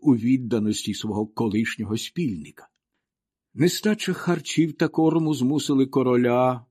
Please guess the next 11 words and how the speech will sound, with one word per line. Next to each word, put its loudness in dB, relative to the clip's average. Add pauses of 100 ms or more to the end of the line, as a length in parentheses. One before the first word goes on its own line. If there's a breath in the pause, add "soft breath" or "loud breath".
(200)
зняти -2
табір 0
і 2
перенести 0
його -2 (160)
під 0
Берестечко. -6 (840)
Під -4
час -4
цього -4
маршу -8